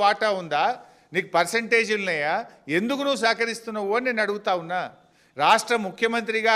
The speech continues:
రాష్ట్ర ప్రజల ప్రయోజనాలు కాపాడతావా, నీ స్వార్థం చూసుకుంటావా? ఇది నంబర్ వన్. నంబర్ టూ, కర్ణాటక ప్రభుత్వం,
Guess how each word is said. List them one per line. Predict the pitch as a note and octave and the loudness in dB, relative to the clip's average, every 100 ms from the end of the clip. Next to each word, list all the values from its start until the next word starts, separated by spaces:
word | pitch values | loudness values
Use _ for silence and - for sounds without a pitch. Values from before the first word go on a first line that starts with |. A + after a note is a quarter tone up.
| G#3+ | 4
రాష్ట్ర | G3 G#3 A3+ F3+ | 2 0 -2 -2
ప్రజల | F3 G#3+ A3 E3+ | 0 0 -2 0
ప్రయోజనాలు | E3 A3 A3+ A#3 A3+ G#3 | 0 2 2 2 2 2
కాపాడతావా, | G3+ G3+ F#3 D#3 D3 A#3+ B3+ - - G3+ | 2 0 0 -2 0 0 -2 -12 -4 0
నీ | B3+ | 2
స్వార్థం | A3+ A#3+ A#3+ C4 A#3+ | 4 4 6 2 -2
చూసుకుంటావా? | A#3 - G#3 G#3+ G3+ G3 - - _ _ _ _ _ _ _ _ _ _ _ _ _ _ _ _ _ _ _ _ _ _ _ _ _ - F3+ | -8 -8 -4 -2 0 -2 -6 -20 _ _ _ _ _ _ _ _ _ _ _ _ _ _ _ _ _ _ _ _ _ _ _ _ _ -8 -4
ఇది | G#3 | -2
నంబర్ | G3 G3+ G3 | 0 2 0
వన్. | F#3+ - - _ _ _ _ - C3 | -2 -8 -20 _ _ _ _ -10 -4
నంబర్ | F#3 A#3 A#3 | 0 0 0
టూ, | B3 F#3+ D#3 G#3+ - - _ - | -2 -2 -2 -4 -8 -20 _ -6
కర్ణాటక | E3 G#3 C4 B3+ B3 G#3+ | -2 0 0 2 0 0
ప్రభుత్వం, | G3 G3 E3+ | -2 -2 -6